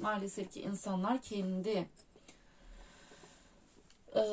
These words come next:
kusurlarını göremiyorlar ama başkalarınınkini çok fazla görüyorlar. Bu insan da böyle şey ile uğraşabilir.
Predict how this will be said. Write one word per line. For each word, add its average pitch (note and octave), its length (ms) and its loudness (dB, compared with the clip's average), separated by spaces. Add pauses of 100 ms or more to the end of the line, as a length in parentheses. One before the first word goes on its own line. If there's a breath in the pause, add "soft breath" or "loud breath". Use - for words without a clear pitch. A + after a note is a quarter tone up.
(140)
kusurlarını A#3 640 6
göremiyorlar B3+ 880 4
ama A3+ 260 6
başkalarınınkini A3+ 1000 2
çok - 320 -4
fazla G#3+ 440 0
görüyorlar. G3+ 640 -6 (420 loud breath)
Bu B3 200 4
insan C#4+ 540 4
da F3+ 280 2 (500)
böyle G#3 260 0
şey G#3 320 0
ile G3 120 2
uğraşabilir. F#3 840 -2